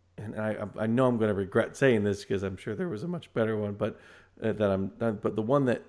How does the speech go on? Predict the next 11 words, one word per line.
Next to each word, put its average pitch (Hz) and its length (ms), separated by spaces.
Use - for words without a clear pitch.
landed 123 400
with 101 120
me 127 360
was 104 300
Kumail 110 400
Nanjiani 104 680
in 98 100
that 98 280
film 104 260
segment 127 600
saying, 107 560